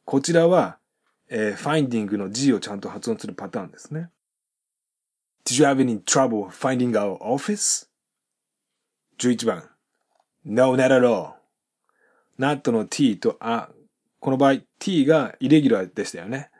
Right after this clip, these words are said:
そうすると、Tと母音がくっつくと、ソフトDに変わる。これ、実は二回続くんですね。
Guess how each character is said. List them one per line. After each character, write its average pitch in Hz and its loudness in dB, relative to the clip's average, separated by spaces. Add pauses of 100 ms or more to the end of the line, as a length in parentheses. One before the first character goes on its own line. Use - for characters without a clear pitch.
(340)
そ - -2
う - 4
す 151 -2
る 151 2
と、 151 4
T 156 -2
と 104 -4
母 95 -4
音 107 -2
が 107 -4
く - -16
っ - -18
つ - -14
く 104 -10
と、 98 -4 (140)
ソ - -4
フ - -8
ト 87 -8
D 104 -2
に 104 -2
変 90 -14
わ 85 -14
る。 - -20 (680)
こ - -10
れ、 139 2
実 127 0
は 113 4
二 113 0
回 160 4
続 147 -4
く 143 0
ん 104 -4
で 87 -12
す - -14
ね。 95 -14